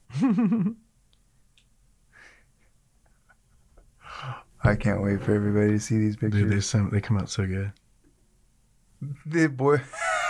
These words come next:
Speaker 2: <laughs> Oh, God, it's so good. I can't wait.
Speaker 1: Have they been released yet? Have we released any of 'em?
Speaker 2: No, but I've been posting some of the screenshots that
Speaker 1: Hmm.
Speaker 2: Josh have up on the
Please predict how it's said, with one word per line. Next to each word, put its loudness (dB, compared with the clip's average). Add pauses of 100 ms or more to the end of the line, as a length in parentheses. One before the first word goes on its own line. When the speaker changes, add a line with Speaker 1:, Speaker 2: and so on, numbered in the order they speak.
(180)
Speaker 2:
<laughs> 2 (920)
Oh, 4
God, 2
it's -6
so 4
good. 0 (600)
I 0
can't 2
wait. -2 (1700)
Speaker 1:
Have -2
they 2
been 4
released -2
yet? 2
Have 2
we 4
released 2
any 2
of -2
'em? -2
Speaker 2:
No, 4
but 2
I've 4
been 2
posting 2 (440)
some 0
of 2
the 2
screenshots 0
that -4
Speaker 1:
Hmm. 6
Speaker 2:
Josh 2
have -2 (260)
up -2
on 4
the 0